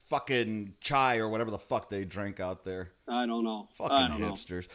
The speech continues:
Speaker 1: Are hipsters just like another fucking form of hippies? Is that like what hippies evolved to?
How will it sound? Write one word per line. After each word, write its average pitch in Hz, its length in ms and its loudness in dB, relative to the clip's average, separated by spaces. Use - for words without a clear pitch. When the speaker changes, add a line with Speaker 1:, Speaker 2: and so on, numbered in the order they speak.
Speaker 1:
Are 143 100 6
hipsters 247 520 2
just 196 160 -2
like 208 160 2
another 139 320 2
fucking 165 340 -2
form 143 240 -2
of 95 140 -4
hippies? 139 400 -2
Is 113 100 -2
that 120 80 -2
like 156 180 -4
what 117 140 2
hippies 117 320 -8
evolved 95 400 -8
to? 156 200 -8